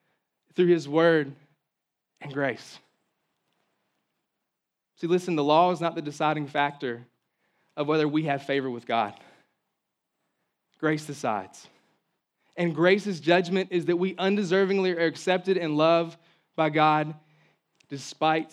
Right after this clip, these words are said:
our inability to keep that law. Amen for his grace. Because if you're anything like me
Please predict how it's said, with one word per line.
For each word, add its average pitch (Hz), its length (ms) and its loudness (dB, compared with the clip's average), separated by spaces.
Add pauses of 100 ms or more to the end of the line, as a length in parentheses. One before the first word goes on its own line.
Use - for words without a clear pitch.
our 147 160 -2
inability 139 540 -4
to 120 80 -12
keep 123 220 -18
that 113 160 -10
law. 107 260 -8 (1900)
Amen 160 280 -2
for 143 100 -10
his 117 140 -12
grace. 110 480 -12 (760)
Because 180 200 2
if 170 100 -4
you're 196 100 0
anything 240 360 0
like 233 180 2
me 185 540 -2